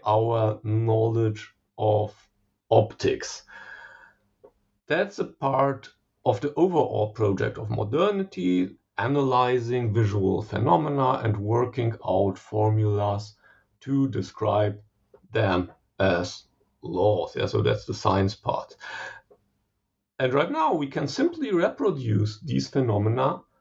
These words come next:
by running them as code on a computer. So the effects you mentioned, like reflections, shadows, transparencies, they then become kind of proof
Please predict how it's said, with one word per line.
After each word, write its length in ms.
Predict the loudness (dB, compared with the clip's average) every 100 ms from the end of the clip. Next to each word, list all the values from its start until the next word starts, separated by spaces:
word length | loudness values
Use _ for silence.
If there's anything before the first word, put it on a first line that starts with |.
| _ _ _ _ _ _ -6
by 240 | 0 2
running 480 | 2 2 0 0 -2
them 340 | 0 2 0 2
as 160 | -2 -2
code 360 | -2 0 0
on 140 | 0 -2
a 60 |
computer. 720 | 0 -2 2 0 2 0 -2 -6 _ _ _ _ _ _
So 120 | 0
the 140 | 0
effects 400 | 0 0 -2 -2
you 80 | -4
mentioned, 560 | 0 2 2 0 -6 -8
like 140 | -8
reflections, 760 | -8 2 4 4 0 0 0 0
shadows, 800 | 2 2 2 2 2 0 -4 -16 -20 -20 -2
transparencies, 1200 | -2 -2 -2 0 0 -2 -6 -6 -2 0 -2 -8 _ -20 _ _
they 120 | 2
then 200 | 4 2
become 460 | 0 2 2 2 -6 _ -20 0
kind 200 | 2 2
of 220 | 0 -4
proof 720 | -4 2 4 2 0 -6 -18